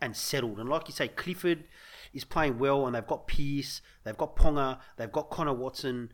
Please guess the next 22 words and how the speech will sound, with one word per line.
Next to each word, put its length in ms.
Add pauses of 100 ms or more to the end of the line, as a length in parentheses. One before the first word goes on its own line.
(420)
they've 160
got 160
Tuala 500
now 200
and 120
Dom 200
Young, 320
so 120
they've 160
got 160
a 60
bit 120
of 60
strike 400
across 320
the 60
park. 540 (340)
And 280
forward-wise, 800
they're 80
pretty 280
solid. 520